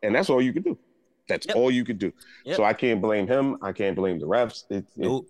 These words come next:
Speaker 1: that's the way the game goes sometimes. Sometimes you get one over. I've seen
Speaker 2: It happens.
Speaker 1: Green Bay do it. I've seen New England do it. I've seen lots of teams get away with one.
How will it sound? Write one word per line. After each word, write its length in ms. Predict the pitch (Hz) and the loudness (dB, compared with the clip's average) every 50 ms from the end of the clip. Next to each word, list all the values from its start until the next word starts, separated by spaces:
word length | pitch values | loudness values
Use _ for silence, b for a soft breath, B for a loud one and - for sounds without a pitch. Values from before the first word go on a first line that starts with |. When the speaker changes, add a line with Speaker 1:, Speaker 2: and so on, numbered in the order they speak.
| - - | -6 -2
Speaker 1:
that's 220 | 113 - 92 - | -2 -2 0 0
the 80 | - 98 | 0 2
way 140 | 101 107 101 | 2 2 2
the 60 | 92 | 2
game 280 | 98 110 110 104 107 | 2 2 2 2 2
goes 260 | 98 110 107 98 - - | 2 0 0 0 -2 -6
sometimes. 520 | 78 73 - - 73 71 69 64 - - | -10 -12 -10 -10 -8 -6 -6 -6 -6 -2
Sometimes 400 | - 85 82 - 90 87 82 87 | -2 -2 0 2 2 2 2 2
you 60 | 87 | 2
get 140 | 80 92 78 | 2 2 2
one 180 | 80 87 85 87 | 2 2 2 2
over. 280 | 85 80 - - 73 | 0 0 0 -2 -2
I've 160 | 76 78 73 - | -2 -2 -4 -4
seen 420 | - - 87 85 82 82 80 76 - b b b b b | -2 -2 0 0 0 0 -2 -4 -8 b b b b b
Speaker 2:
It 160 | 101 107 107 | -10 -10 -8
happens. 240 | 107 120 113 113 - 95 | -6 -4 -4 0 2 2
Speaker 1:
Green 160 | 98 95 85 | 2 2 4
Bay 200 | 80 101 101 101 | 4 4 4 4
do 260 | 90 92 107 104 104 | 2 2 2 4 4
it. 160 | 107 101 - - - | 2 0 -2 -4 -6
I've 140 | 87 82 - | -6 -6 -4
seen 520 | - - 87 85 87 85 82 82 82 80 _ b b b - | -4 -2 0 0 0 0 -2 -4 -4 -8 _ b b b -4
New 180 | 82 80 76 85 | -2 0 2 2
England 420 | 98 107 104 92 98 98 101 92 | 4 4 4 4 4 4 4 4
do 200 | 85 98 98 98 | 4 4 4 4
it. 160 | 95 - - _ - | 2 2 0 _ -6
I've 120 | 85 - | -6 -6
seen 520 | - - - 90 85 85 82 82 82 78 - | -4 -4 -2 0 0 0 0 0 -2 -4 -2
lots 340 | - 87 87 92 101 98 - | 0 2 2 2 2 0 -2
of 80 | 98 - | -2 0
teams 360 | - 101 98 92 92 90 - | 2 2 2 2 2 0 -2
get 160 | 76 95 90 | -2 0 0
away 180 | 85 87 85 80 | 0 0 0 -2
with 180 | 76 78 - - | -2 -4 -6 -6
one. 240 | 78 69 - 67 | -8 -8 -10 -12